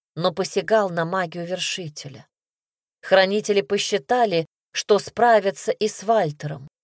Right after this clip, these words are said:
Они не приняли помощь генерала Реми и не послушали его предупреждений,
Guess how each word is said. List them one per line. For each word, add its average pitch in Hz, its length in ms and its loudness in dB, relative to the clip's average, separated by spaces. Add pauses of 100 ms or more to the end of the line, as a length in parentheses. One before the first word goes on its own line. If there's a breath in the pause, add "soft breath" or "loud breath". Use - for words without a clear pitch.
(320)
Они 196 240 2
не 220 140 0
приняли 208 500 -4
помощь 156 680 -2
генерала 165 580 0
Реми 175 360 -2 (240)
и 190 100 0
не 196 120 0
послушали 202 800 0
его 151 320 -2
предупреждений, 151 1120 -8